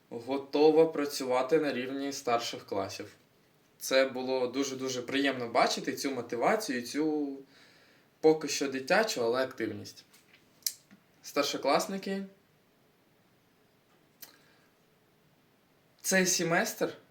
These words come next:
е, цей семестр ви просто розривали. Ви робили все на вищому рівні. Ви вкладали свій максимум в засно-, в заснування якихось проєктів. Ви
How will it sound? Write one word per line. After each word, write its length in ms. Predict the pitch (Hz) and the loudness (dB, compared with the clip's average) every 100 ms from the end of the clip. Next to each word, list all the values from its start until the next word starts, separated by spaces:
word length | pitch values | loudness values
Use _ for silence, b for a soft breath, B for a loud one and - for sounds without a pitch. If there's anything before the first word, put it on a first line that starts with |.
| - - | -14 -4
е, 160 | 135 | -2
цей 200 | 135 160 | 2 2
семестр 520 | 160 165 156 190 - 131 | 2 0 -2 0 0 -2
ви 140 | 123 | -4
просто 380 | 139 165 - 131 | 2 2 2 -4
розривали. 640 | 127 123 123 110 98 98 - _ _ | -4 -4 -2 0 -2 -2 -8 _ _
Ви 300 | - 113 135 | -14 -2 4
робили 480 | 156 147 127 156 147 | 6 4 4 4 4
все 600 | 135 - - - - 156 | 0 -4 -6 2 4 6
на 240 | 147 135 120 123 127 | 4 -2 -6 -14 -6
вищому 480 | 139 143 - 123 120 | -2 -2 -2 -2 -2
рівні. 420 | 123 147 151 113 b b b b b _ | 0 -2 -2 -6 b b b b b _
Ви 180 | 123 147 | 0 0
вкладали 600 | 147 156 143 147 147 143 | 2 0 2 2 2 0
свій 260 | 139 135 139 | -2 -4 -4
максимум 1080 | 135 135 143 139 - 127 123 113 113 113 | -2 0 0 0 -6 -6 -6 -6 -8 -10
в 20 | 110 | -10
засно-, 760 | 107 123 123 139 135 123 123 | -6 -6 -4 -6 -4 -2 -2
в 500 | 113 110 - - - | -4 -12 -18 -16 -10
заснування 680 | 127 131 139 131 147 156 139 | -8 -6 -4 0 2 2 -2
якихось 500 | 127 123 135 - 127 | -6 -8 -10 -8 -10
проєктів. 800 | - 123 123 151 151 - 131 - B B B B B | -4 2 4 4 2 -2 -8 -8 B B B B B
Ви 560 | 120 131 151 135 120 | 0 6 6 6 2